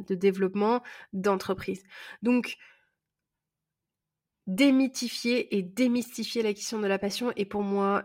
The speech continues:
une chose qui est essentielle. Surtout que, dites-vous bien, qu'une relation passionnelle avec son métier, c'est un impact direct sur l'équilibre de vie. Parce que le professionnel empiète sur le personnel qui empiète sur l'émotionnel.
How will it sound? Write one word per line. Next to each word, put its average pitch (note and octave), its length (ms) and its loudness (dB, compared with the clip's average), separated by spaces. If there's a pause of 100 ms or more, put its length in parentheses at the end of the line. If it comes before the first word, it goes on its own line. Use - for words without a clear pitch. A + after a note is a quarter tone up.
(120)
une G3+ 100 -4
chose F#3+ 300 -2
qui - 160 -6
est - 260 -4
essentielle. A3+ 680 -2 (220)
Surtout E4 400 4
que, G3+ 340 2 (360)
dites-vous A3+ 380 -2
bien, G3+ 340 2 (320)
qu'une A3 180 -2
relation B3 480 6
passionnelle G#3+ 420 0
avec G3 220 0
son - 120 -6
métier, G#3+ 480 -6 (480)
c'est - 140 0
un A#3+ 80 6
impact B3+ 320 8
direct B3+ 680 0 (280)
sur - 520 2
l'équilibre A3 800 -2
de G#3 100 0
vie. G3 200 -6 (340)
Parce - 200 -2
que - 100 -6
le G3+ 180 4
professionnel B3 800 2
empiète G#3+ 320 -2
sur G3+ 160 -4
le F#3+ 120 0
personnel B3+ 560 0
qui A#3+ 100 -4
empiète A#3+ 240 -2
sur G#3 140 -4
l'émotionnel. G#3 680 -2